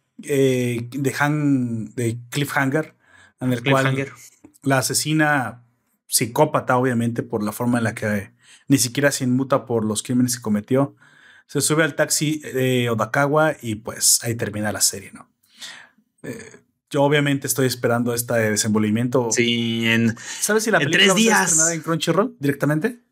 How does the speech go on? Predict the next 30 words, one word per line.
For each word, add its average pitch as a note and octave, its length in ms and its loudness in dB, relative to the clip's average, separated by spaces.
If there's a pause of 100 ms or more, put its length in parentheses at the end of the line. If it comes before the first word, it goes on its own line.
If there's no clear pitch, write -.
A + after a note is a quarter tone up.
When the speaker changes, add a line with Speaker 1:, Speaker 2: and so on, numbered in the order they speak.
(480)
Speaker 2:
No D3+ 200 2
sabría D3+ 300 2
decirte, C3 640 2
güey. A#2+ 240 -4
Solamente C#3+ 480 2
sé D3+ 180 0
que B2+ 400 4
se A#2+ 120 -4
va A#2 100 -2
a - 20 0
estrenar B2 380 0
en A#2 260 -6
el B2 120 4
primerito A2 480 2
de - 60 4
abril, - 320 0
güey. - 160 -6 (720)
Speaker 1:
Bueno, G3 360 0 (140)
entonces C3 420 -2
ya A#2+ 100 0
saben, C3+ 520 0 (500)
hay B2 180 0
que C3+ 100 -2
ir C3 180 2
a A2 440 0
medios C3+ 340 2
alternativos, A#2+ 600 0
pero B2+ 160 -4
hay A#2+ 80 -4
que, C#3 180 0